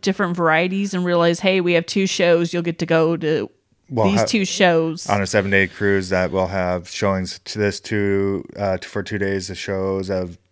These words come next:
Speaker 1: Well,
Speaker 2: what
Speaker 1: they
Speaker 2: the
Speaker 1: might do more like magicians, where they just have the one
Speaker 2: Mm-hmm.
Speaker 1: magician.
Speaker 2: I mean, I know it's a really big thing
Speaker 1: Or
Speaker 2: for, uh,
Speaker 1: comedian.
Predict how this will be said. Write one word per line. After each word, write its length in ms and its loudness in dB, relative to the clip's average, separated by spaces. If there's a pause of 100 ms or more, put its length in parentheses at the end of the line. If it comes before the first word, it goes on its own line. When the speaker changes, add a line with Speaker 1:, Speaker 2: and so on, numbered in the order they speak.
(100)
Speaker 1:
Well, 140 2
Speaker 2:
what 0 -
Speaker 1:
they 80 2
Speaker 2:
the 80 0
Speaker 1:
might 240 0
do 120 0
more 240 2
like 200 2
magicians, 760 -2
where 140 -2
they 140 0
just 160 -4
have 180 0
the 100 2
one 300 0
Speaker 2:
Mm-hmm. 80 -2
Speaker 1:
magician. 920 -4 (380)
Speaker 2:
I 80 -2
mean, 180 0
I 120 0
know 140 0
it's 100 -4
a 40 -2
really 240 0
big 180 -6
thing 160 -6
Speaker 1:
Or 80 -4
Speaker 2:
for, 260 0
uh, 40 -12 (160)
Speaker 1:
comedian. 640 -6